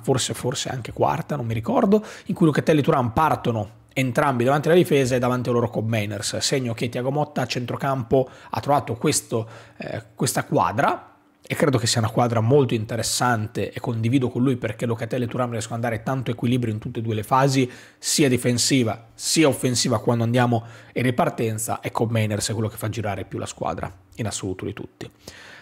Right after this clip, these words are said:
Davanti Yildiz confermato a sinistra, non abbiamo con Seisao, bensì Timothy Weah che ritrova la titolarità, e di punta,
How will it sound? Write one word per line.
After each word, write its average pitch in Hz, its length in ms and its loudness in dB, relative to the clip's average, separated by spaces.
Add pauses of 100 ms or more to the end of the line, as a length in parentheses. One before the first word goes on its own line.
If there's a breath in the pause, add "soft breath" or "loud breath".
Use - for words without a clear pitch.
(260 loud breath)
Davanti 120 680 0 (300)
Yildiz 120 640 2
confermato 117 600 0
a - 100 -6
sinistra, 196 800 4
non 165 160 2
abbiamo 135 300 4
con 120 180 -4
Seisao, 113 460 4
bensì 123 640 0 (340)
Timothy 131 360 2
Weah 117 480 4 (540)
che - 120 -6
ritrova 113 320 2
la 92 100 -2
titolarità, 180 680 2 (800 loud breath)
e 110 40 -6
di 135 80 0
punta, - 580 -4